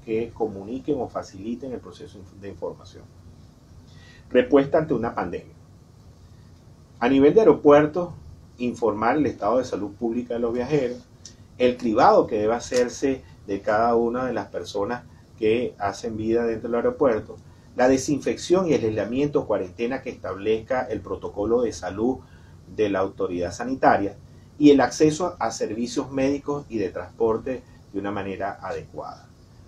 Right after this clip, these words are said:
A nivel del A T C, la gestión del espacio aéreo y los procedimientos de notificación de un caso sospechoso a bordo de una aeronave. A nivel de las aerolíneas,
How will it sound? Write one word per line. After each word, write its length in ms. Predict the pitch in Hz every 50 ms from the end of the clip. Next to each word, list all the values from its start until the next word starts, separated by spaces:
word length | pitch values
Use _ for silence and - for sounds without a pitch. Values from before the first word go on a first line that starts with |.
| - - - -
A 60 | 98
nivel 260 | 101 101 95 95 98 104
del 160 | 113 113 117
A 140 | 110 107 110
T 80 | 110
C, 340 | 107 - 139 147 175 214 - - - - - - - - - - - -
la 100 | 101 101 104
gestión 380 | 110 92 - - 113 101 98
del 140 | 104 107 104
espacio 460 | 90 - - 85 85 - - - 87
aéreo 480 | 90 101 131 151 151 151 156 165 165 165 -
y 100 | - 170
los 140 | 175 180 175
procedimientos 680 | - 202 180 - - 175 151 131 120 117 117 117 131 135
de 60 | 131
notificación 920 | 123 107 101 - 127 117 - 139 - - - - - 131 113 113 113 113 104
de 80 | 92
un 100 | 90 95
caso 340 | 95 - 98 95 - - 101
sospechoso 720 | - - 101 90 - - 90 85 - 98 95 - - - - 92
a 60 | 90
bordo 300 | 82 82 80 76 76 78
de 80 | 78 -
una 180 | - 76 76 73
aeronave. 100 | - - - - - - - - - - - - - - - - - - - - - - - - - - - - - - - - - - - - - - - - - - - - - - - - - - - - - - - - - - - - - - - - - - - -
A 120 | - 131
nivel 260 | 135 139 139 135 151 185
de 60 | 185
las 120 | 180 180
aerolíneas, 640 | 170 143 123 117 135 165 185 196 208 220 220 208 -